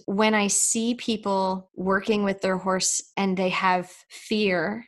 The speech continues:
guiding them through their responses with horses versus that letting down and calmness, I really feel like that's what's driving me to have these conversations with people like you who really understand and,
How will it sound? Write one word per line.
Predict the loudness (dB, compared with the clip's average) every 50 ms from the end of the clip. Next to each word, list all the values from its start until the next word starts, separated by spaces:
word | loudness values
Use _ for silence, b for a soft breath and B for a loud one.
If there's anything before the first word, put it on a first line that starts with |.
| _ -6 0
guiding | 2 4 4 4 4 2 0 0 0
them | -2 -2 -2 -4
through | -4 -4 -4 -2 -2
their | -2 -2 -2
responses | -2 -2 -2 -2 -2 -2 -2 -2 -2 -4 -4 -4
with | -4 -6 -6
horses | -4 -2 -2 0 0 0 -2 -2 -2 -2 -2 -2 -2 -4 -6 -8 _ _ -16
versus | -6 -2 0 0 2 2 2 2 2 0 -2 -4 -2
that | 0 0 2 2 0 -2 -6 -10 -16 _ _ _ _ -6
letting | -2 0 2 2 2 2 0 0 0
down | 0 0 0 0 0 -2 -4 -6
and | -6 -8 -8 -8
calmness, | -4 0 2 2 2 2 0 -2 -4 -4 -4 -4 -4 -4 -6 B B B B B B _ -2
I | 0 0
really | 2 2 4 4 4 4
feel | 2 2 2 2 2 2
like | 2 0 -2 0
that's | 2 2 2 2 2 -2 -4
what's | -4 -2 -2 -2
driving | -2 -2 0 0 0 0 0 -2 -2 -4 -4 -4
me | -4 -4 -4 -6 -8 -8 b b b b b b b _ -6 -4
to | -2 0 0 0 0 -2 -2
have | 0 0 0 0 0 0
these | 0 0 0
conversations | 0 0 -2 -2 -2 0 0 0 0 -2 -4 -4 -4 -6 -6
with | -8 -8 -10 -8
people | -6 -8 -6 -4 -4 -4
like | -4 -4 -4 -4
you | -4 -4 -6 -6 -6
who | -6 -6 -6 -8 -10 _ _ _ _ _ _ -10
really | -6 -4 -2 -2 -2
understand | -2 -2 -2 -4 -4 -4 -4 -4 -4 -4 -4 -4 -6 -6 -6 -6
and, | -6 -6 -8